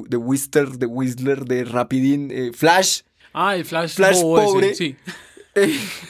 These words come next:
Speaker 1: <laughs> el hecho de que estuviera ese man con poderes era chévere y que hubiera una figura como monstruosa era chévere, quitándole los problemas de que la, eh, primera parte es mucho más lenta que la segunda.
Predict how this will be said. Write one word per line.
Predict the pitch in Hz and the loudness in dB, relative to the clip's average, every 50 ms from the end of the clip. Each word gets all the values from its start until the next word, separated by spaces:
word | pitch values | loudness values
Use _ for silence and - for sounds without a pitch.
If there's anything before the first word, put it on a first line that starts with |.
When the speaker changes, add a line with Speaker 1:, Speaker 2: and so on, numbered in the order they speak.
| - - - - - | -20 -20 -16 -2 -2
Speaker 1:
<laughs> | 220 220 - - 220 220 208 190 190 180 170 156 - | -2 -2 -2 -6 -8 -6 -6 -8 -8 -12 -14 -12 -4
el | - 170 180 | 0 0 2
hecho | 170 180 208 | 2 2 2
de | |
que | 208 240 | 2 2
estuviera | 208 226 208 190 190 180 | 0 2 0 2 2 2
ese | 180 196 | 2 2
man | 196 208 202 202 190 - - _ _ | 2 2 2 2 -2 -6 -14 _ _
con | - 214 208 160 | 2 2 2 2
poderes | - 190 185 180 180 180 175 175 175 175 - - - _ _ _ _ _ _ _ | 2 2 4 4 4 4 4 2 0 0 -4 -10 -14 _ _ _ _ _ _ _
era | - 160 156 156 151 | -4 -2 -2 -2 0
chévere | - 208 202 190 185 180 180 | 2 4 4 4 4 2 0
y | 165 175 | 0 -2
que | 175 160 | -4 -4
hubiera | 143 139 143 | -2 -2 -2
una | 147 151 151 | -2 -4 -4
figura | - 175 143 135 139 139 127 | -4 -4 -4 -2 -2 -4 -4
como | - 160 156 160 147 | -6 -6 -6 -6 -6
monstruosa | 135 123 127 127 127 127 120 - - 160 156 160 156 139 151 147 151 151 _ _ _ _ _ _ _ _ _ _ - | -6 -6 -6 -6 -6 -8 -10 -6 -4 -2 0 0 0 0 0 -2 -2 -4 _ _ _ _ _ _ _ _ _ _ -6
era | 147 147 151 143 | -2 -2 -2 0
chévere, | 143 - 185 180 175 170 170 170 170 165 - _ _ _ | 2 4 4 6 4 4 2 2 -2 -4 -6 _ _ _
quitándole | _ - 165 147 165 165 175 190 214 226 208 160 139 127 | _ -4 0 2 2 2 4 4 4 4 4 2 0 -2
los | 123 131 127 - | -2 -4 -4 -2
problemas | - 135 131 135 156 156 156 175 175 | -2 0 2 2 2 2 2 0 0
de | 190 180 | -2 -2
que | - 151 127 | -2 -4 -4
la, | 123 123 113 101 | -4 -6 -6 -6
eh, | 101 113 117 - - _ _ _ _ _ _ | -6 -8 -8 -10 -14 _ _ _ _ _ _
primera | - 135 127 135 139 - - | 0 0 2 2 2 2 2
parte | 165 160 - - 170 | 2 0 2 2 0
es | 160 147 | 0 0
mucho | 139 147 151 170 165 160 165 147 | -2 -2 0 0 2 2 2 2
más | 147 147 143 | 2 2 2
lenta | 139 143 147 127 139 139 | 2 0 0 0 0 0
que | - 147 | 0 0
la | 135 127 | 0 0
segunda. | 135 123 113 120 117 110 117 147 | 0 -2 -2 -2 -4 -6 -8 -10